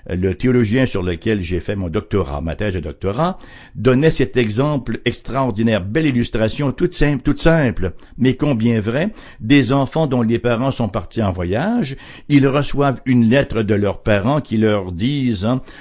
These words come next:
Voici comment vous pouvez vous comporter dans la maison, nous vous souhaitons toute la joie possible, vos parents qui vous aiment », et ces enfants-là qui diraient, « Mais est-ce que c'est vraiment une lettre qui nous vient de nos parents ? D'abord, est-ce que nous avons des parents ? Ce serait d'un ridicule. » articule consommé.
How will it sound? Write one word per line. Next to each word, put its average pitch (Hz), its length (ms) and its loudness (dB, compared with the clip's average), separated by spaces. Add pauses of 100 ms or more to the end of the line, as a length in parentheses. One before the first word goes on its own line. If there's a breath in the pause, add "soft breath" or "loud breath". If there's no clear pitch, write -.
(120 loud breath)
Voici 123 420 2
comment 120 380 2
vous 101 180 -6
pouvez 110 320 0
vous 95 160 -4
comporter 120 500 0
dans 104 120 -2
la 90 100 -2
maison, 104 500 0 (240 loud breath)
nous 113 160 0
vous 113 80 0
souhaitons 117 400 0
toute 110 220 -6
la 104 120 0
joie 90 220 -4
possible, 135 640 0
vos 107 120 0
parents 98 340 -2
qui 95 140 -6
vous 87 260 -6
aiment », 190 240 2 (280 loud breath)
et 131 80 4
ces 131 260 2
enfants-là 135 360 2
qui 123 160 -2
diraient, « 110 360 0
Mais 110 200 2 (300 loud breath)
est-ce 120 220 2
que 120 100 0
c'est 117 160 2
vraiment 123 480 0
une 113 240 2
lettre 107 420 2
qui 104 160 -6
nous 95 160 -2
vient 98 200 -2
de 85 100 -6
nos 80 140 -6
parents ? 127 420 0 (240 loud breath)
D'abord, 113 400 2
est-ce 117 120 0
que - 80 -4
nous 113 260 2
avons 113 380 -2 (140 soft breath)
des 95 220 -2
parents ? 156 420 0 (160 loud breath)
Ce - 200 2
serait - 280 0
d'un 92 180 -2
ridicule. » 107 280 0
articule 110 340 -2
consommé. 294 760 -2